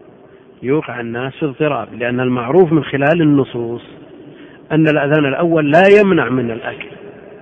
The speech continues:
والذي يمنع من الأكل هو الأذان الثاني. في هذا مخالفة للسنة،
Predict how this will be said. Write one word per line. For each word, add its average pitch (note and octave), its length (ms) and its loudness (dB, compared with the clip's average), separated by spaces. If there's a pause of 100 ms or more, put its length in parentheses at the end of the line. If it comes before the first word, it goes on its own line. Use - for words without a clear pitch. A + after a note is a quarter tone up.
(480)
والذي B2+ 340 -4
يمنع D3+ 320 0
من B2 160 -4
الأكل D#3 360 -6
هو E3 100 0
الأذان B2+ 300 -4
الثاني. - 420 -16 (800)
في B2 140 -4
هذا D#3 200 2
مخالفة B2 560 -2
للسنة، G2+ 480 -16